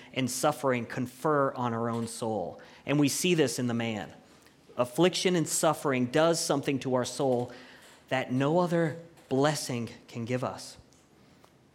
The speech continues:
J C Ryle goes further and he says this, "God blesses us with health, which we want health, but disease and facing," listen to this phrase,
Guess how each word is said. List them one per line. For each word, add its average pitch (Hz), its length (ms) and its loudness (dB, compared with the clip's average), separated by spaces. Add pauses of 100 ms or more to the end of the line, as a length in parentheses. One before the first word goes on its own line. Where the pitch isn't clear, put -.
(140)
J 165 160 2
C 165 140 0
Ryle 151 320 6
goes 131 260 0
further 151 360 2
and 120 100 0
he 120 60 -2
says 156 280 0
this, 135 260 0
"God 190 380 2
blesses 165 480 2
us 123 240 0
with 127 160 -4
health, - 520 -2 (600)
which 139 200 0
we 143 100 4
want 160 340 2
health, - 480 -4 (760)
but 160 160 2
disease 208 680 4 (160)
and 151 220 0
facing," 185 580 2 (520)
listen 143 240 -2
to 143 60 2
this 127 140 -2
phrase, 117 320 -4